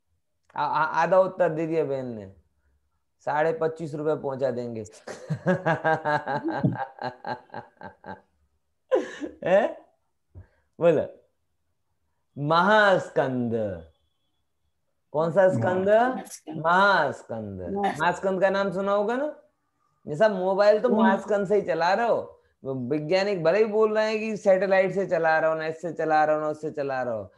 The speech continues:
Speaker 1: लेकिन एक्चुअल इसका कारण महास्कंद है कि एक पदार्थ दूसरे पदार्थ से जुड़ा हुआ है।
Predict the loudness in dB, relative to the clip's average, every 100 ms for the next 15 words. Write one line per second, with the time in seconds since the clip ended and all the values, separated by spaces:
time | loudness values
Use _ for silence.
0 | -20 _ -2 0 0 -2 -2 0 0 0
1 | 0 0 2 4 4 2 -2 0 2 2
2 | 0 -2 -4 -2 2 4 4 0 -8 _
3 | -16 -4 4 4 4 0 0 2 2 4
4 | 2 0 -4 -6 -4 -4 0 2 2 2
5 | 0 -4 -4 -4 -2 0 4 4 2 0
6 | 2 2 2 0 -6